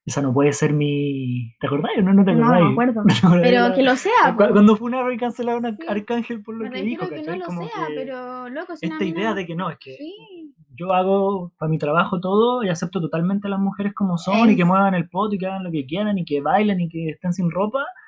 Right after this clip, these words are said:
Speaker 1: pero para mí necesito esta mujer especial, ideal, que tengo en un pedestal,
Speaker 2: Y que no existe.
Speaker 1: que no existe, ¿cachai? O que me la invento yo mismo, porque esta es la verdadera que, con la que me quedo,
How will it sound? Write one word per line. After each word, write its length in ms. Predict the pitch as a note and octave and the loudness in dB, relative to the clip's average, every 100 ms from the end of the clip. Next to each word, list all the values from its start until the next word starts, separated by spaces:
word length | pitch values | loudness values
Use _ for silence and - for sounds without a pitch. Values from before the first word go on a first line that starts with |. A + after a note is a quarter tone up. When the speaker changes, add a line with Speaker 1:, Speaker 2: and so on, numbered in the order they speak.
| _ | _
Speaker 1:
pero 200 | D#3+ D#3+ | 2 4
para 240 | D#3 C3+ | 2 2
mí 220 | D3+ B3+ E4 | 4 4 4
necesito 440 | C4+ - E3+ A3 | 2 2 0 2
esta 160 | G#3+ G3 | 2 2
mujer 240 | F3+ E3 G#3 | 2 2 2
especial, 720 | G#3 D#3 - F#3+ A#3+ C#4+ D4 | 0 -4 -2 0 0 -2 -6
ideal, 600 | G3 E3 E3 G3 B3 C4+ | -4 -2 0 0 -2 -10
que 80 | G#3 | -10
tengo 220 | F3 F#3 | -8 -6
en 80 | F#3+ | -4
un 120 | F3 | -4
pedestal, 580 | - D#3 C#3 - F#3+ B3+ | 0 0 0 -2 -2 0
Speaker 2:
Y 60 | B3+ | 0
que 60 | |
no 60 | B3 | 0
existe. 380 | A3 - E4 C4 | -4 -8 -6 0
Speaker 1:
que 40 | F3 | 4
no 60 | E3 | 4
existe, 600 | - A3 A3+ - C4+ D4 | 4 4 2 0 -4 -2
¿cachai? 400 | A3 B3+ B3+ C4+ | -4 -2 -2 -2
O 160 | G3 | -4
que 260 | E3+ F#3 F3+ E3+ | -4 -4 0 2
me 80 | |
la 60 | E3+ | 4
invento 300 | E3+ G3 F#3+ | 4 2 2
yo 120 | F#3 | 2
mismo, 480 | E3+ G3 A3 A#3+ C#4 - A#3 | 6 6 6 2 -2 -10 -10
porque 420 | F3 E3 E3+ F3+ | -10 -10 -8 -6
esta 200 | G#3+ B3+ | -4 -2
es 80 | A#3+ | 0
la 120 | B3 | 0
verdadera 440 | A#3+ A#3+ B3 B3 A#3+ | 0 0 -2 -4 -8
que, 200 | A#3 A3+ | -6 -6
con 140 | A3 G#3+ | 2 4
la 120 | A3 | 6
que 140 | G#3+ G#3+ | 6 4
me 100 | G#3 | 4
quedo, 300 | D3+ A#2+ | 2 -2